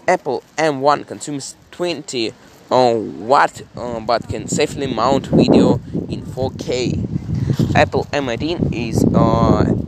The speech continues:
Apple chip that uses, uh, in Mac and in MacBook, so it's a computer chip, um, that use, uh, ar-, arm architecture.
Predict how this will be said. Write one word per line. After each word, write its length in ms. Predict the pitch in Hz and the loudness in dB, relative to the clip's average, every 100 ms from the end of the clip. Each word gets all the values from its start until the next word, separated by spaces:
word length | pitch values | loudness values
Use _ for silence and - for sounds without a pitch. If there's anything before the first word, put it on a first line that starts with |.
| - | -2
Apple 380 | 135 143 143 - | 0 2 2 2
chip 220 | - 170 - - | 2 0 -2 -2
that 160 | 123 110 - - - - | -4 -4 -4 -4 -4 -4
uses, 420 | 156 143 147 - - - - 117 | -6 -2 0 0 0 -2 -2 2
uh, 760 | 120 123 120 117 117 113 110 - | 4 4 2 2 2 2 2 4
in 420 | - - - - - | 6 6 4 4 6
Mac 340 | 160 190 - - | 6 6 6 4
and 520 | - - - - - - - | 0 0 0 -2 -6 -12 -12
in 140 | 120 | -4
MacBook, 1300 | - - 175 175 170 - - - - - - - - | 0 2 4 4 4 4 4 4 2 2 4 4 2
so 200 | - - | 2 0
it's 200 | - - | 0 0
a 60 | - | 0
computer 640 | 139 127 160 156 120 123 | 0 -4 -8 -8 -4 -2
chip, 320 | - - - - - - - - - - - | -2 -4 -6 -10 -20 -20 -18 -4 -4 -2 0
um, 460 | 123 127 120 - - - - - - - | 4 6 6 6 2 -2 -2 0 4 6
that 220 | 127 - - - - - | 6 6 4 6 6 6
use, 280 | - - - - - - - - | 6 4 4 2 0 -2 -4 -4
uh, 440 | 131 120 120 110 - | -2 -2 -2 0 2
ar-, 180 | 143 143 - - | 2 0 -2 0
arm 280 | 156 160 - - | 4 4 2 -4
architecture. 720 | 135 - 131 - - 127 | -6 -6 -16 -14 -12 -12